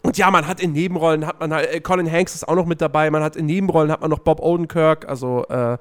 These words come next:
Saul Goodman, äh, Keith Carradine, ähm, Kate Walsh hier aus, aus Grey's Anatomy, ähm, und, äh, ja, das ist soweit alles an bekannten Leuten. Ähm,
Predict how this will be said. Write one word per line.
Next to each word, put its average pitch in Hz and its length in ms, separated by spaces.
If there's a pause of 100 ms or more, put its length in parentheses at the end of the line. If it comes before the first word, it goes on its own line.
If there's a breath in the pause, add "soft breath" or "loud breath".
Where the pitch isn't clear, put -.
(180 loud breath)
Saul 135 220
Goodman, 151 480 (340 loud breath)
äh, - 220
Keith - 260
Carradine, 185 680 (500 soft breath)
ähm, 151 420
Kate 180 280
Walsh 165 420
hier 151 260
aus, 143 300
aus 127 220
Grey's 143 240
Anatomy, 147 580 (540 soft breath)
ähm, 131 680 (920)
und, 143 760
äh, 123 2000
ja, 120 220 (640)
das - 420
ist 135 140
soweit 123 320
alles 135 200
an 127 160
bekannten 127 380
Leuten. 123 340 (460 loud breath)
Ähm, 147 420